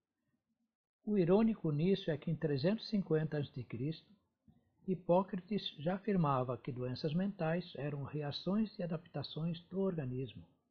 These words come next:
ou seja, inadaptações sociais. A hipótese médica para os transtornos mentais, nos dias de hoje, é a de que são provocados por desequilíbrios químicos nos neurotransmissores neuronais.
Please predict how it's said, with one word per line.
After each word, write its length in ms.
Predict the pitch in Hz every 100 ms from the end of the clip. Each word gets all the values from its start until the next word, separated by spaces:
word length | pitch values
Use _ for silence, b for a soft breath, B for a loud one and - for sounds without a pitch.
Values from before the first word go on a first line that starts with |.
| _ _ _ _
ou 180 | 160 190
seja, 500 | 185 151 117 101 98 - _ _ _ -
inadaptações 1200 | 185 214 190 165 165 - 127 - 151 170 165 - _ -
sociais. 720 | - 131 - 120 107 - - - - - _ _ _ _ _ _ _ _ _ _ _
A 120 | 135 143
hipótese 580 | 147 160 175 - 156
médica 600 | 123 127 151 160 143 135
para 200 | - 135
os 80 | 143
transtornos 540 | - 127 - 156 160 170
mentais, 680 | 170 165 131 131 123 - _ 127
nos 180 | 127
dias 200 | 123 113 -
de 160 | 175
hoje, 400 | 135 127 123 - _ _ _ _ _ _ _ _ _ _ _ _ -
é 100 | 156
a 80 | 165
de 120 | 170
que 100 | -
são 200 | - 190
provocados 580 | 185 180 170 170 175 170
por 180 | - 165
desequilíbrios 680 | 151 160 151 160 160 156 -
químicos 560 | 165 175 175 175 -
nos 240 | 165 156 165
neurotransmissores 960 | 156 170 170 151 147 131 - 151 143
neuronais. 640 | 143 135 123 117 95 82